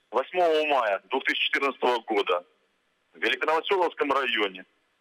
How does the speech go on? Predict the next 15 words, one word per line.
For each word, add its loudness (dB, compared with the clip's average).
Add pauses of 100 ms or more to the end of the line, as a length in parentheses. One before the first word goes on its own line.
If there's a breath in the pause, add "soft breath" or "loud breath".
(160)
в -18
селе 0
Евгеньевск, -4 (360 loud breath)
неизвестные 0
люди, 0 (120)
вооруженные -2
автоматическим -4
оружием, -2 (760 loud breath)
проникли 0
на 0
животноводческое -2
хозяйство -4 (1500 loud breath)
с -14
использованием -2 (160)
силы, 0